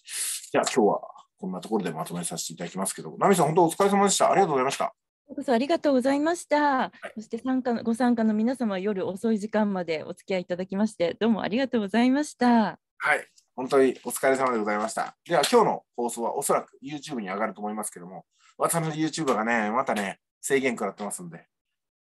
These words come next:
Speaker 1: また別のサブアカウントから送らせてもらいます。えー、速乾塾の塾生さんにはね、サブアカウントから明日放送させてもらいますので、えー、チャンネルはそのままではないですけども、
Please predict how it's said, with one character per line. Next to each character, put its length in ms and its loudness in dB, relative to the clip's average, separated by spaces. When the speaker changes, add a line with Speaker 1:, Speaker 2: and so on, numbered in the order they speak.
Speaker 1:
ま 80 -4
た 80 -2
別 240 2
の 220 2
サ 160 2
ブ 160 4
ア 80 6
カ 140 4
ウ 80 4
ン 60 -2
ト 80 -4
か 100 -4
ら 160 -6
送 180 -2
ら 80 2
せ 80 -8
て 60 -6
も 80 0
ら 80 0
い 40 -2
ま 100 -2
す。 320 -6
え 120 0
ー、 20 0
速 220 0
乾 100 4
塾 200 -2
の 140 -4
塾 160 -10
生 140 2
さ 120 0
ん 40 0
に 80 -2
は 80 -4
ね、 300 -6
サ 160 2
ブ 80 4
ア 80 4
カ 120 4
ウ 40 6
ン 40 -4
ト 60 -6
か 80 -4
ら 80 -2
明 60 -4
日 120 -8
放 200 -4
送 120 -6
さ 120 -10
せ 80 -10
て 40 -10
も 100 -6
ら 60 -8
い 20 -8
ま 100 -10
す 120 -10
の 80 -14
で、 180 -12
え 80 -4
ー、 40 -6
チ 100 -2
ャ 60 0
ン 60 -2
ネ 60 -2
ル 60 -2
は 80 -2
そ 140 -4
の 60 -2
ま 100 0
ま 140 -2
で 80 -6
は 80 -4
な 120 -4
い 60 -8
で 60 -16
す 100 -4
け 80 -6
ど 160 -4
も、 320 -2